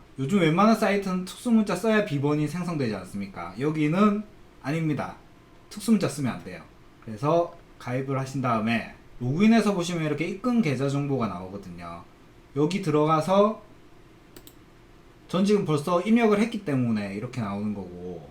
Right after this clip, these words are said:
여기다가 계좌번호하고 그 통장 사본이 있어야 돼요. 요즘 통장을 잘 안 들고 다니니까 인터넷 뱅킹 하면은 통장 사본이 있거든요. 여기 방법이 자세하게 나옵니다. 이건 사업자 없이도 본인 개인 계좌로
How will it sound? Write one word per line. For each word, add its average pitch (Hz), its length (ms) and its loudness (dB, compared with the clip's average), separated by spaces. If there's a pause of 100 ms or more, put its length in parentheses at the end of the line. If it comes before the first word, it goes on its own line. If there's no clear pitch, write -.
여기다가 147 460 0
계좌번호하고 175 1000 2 (440)
그 113 240 -6
통장 240 320 4
사본이 226 420 2
있어야 107 400 -8
돼요. 78 260 -14 (140)
요즘 147 220 -2
통장을 220 680 6
잘 160 160 0
안 110 120 0
들고 117 180 -2
다니니까 147 880 -4 (200)
인터넷 214 340 2
뱅킹 196 340 -2
하면은 113 460 0 (120)
통장 165 260 -4
사본이 156 320 -4
있거든요. 90 640 -8 (320)
여기 151 260 0
방법이 160 560 2
자세하게 139 460 0
나옵니다. 98 580 -4 (160)
이건 175 160 -2
사업자 233 420 6
없이도 143 560 0 (220)
본인 156 220 -2
개인 165 260 4
계좌로 131 580 0